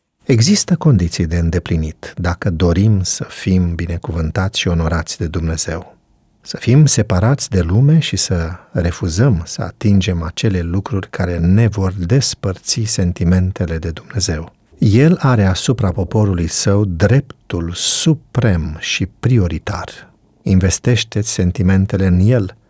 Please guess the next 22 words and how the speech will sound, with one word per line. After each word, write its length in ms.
și 220
în 220
lucrurile 380
cerești. 720
Cârceii 840
mlădițelor 800
tale 400
să 160
fie 220
detașați 760
de 140
orice 380
lucru 320
pământesc. 840
Ești 460
sfătuit 680
să 220
nu 320
atingi 640
niciun 380
lucru 300
necurat, 800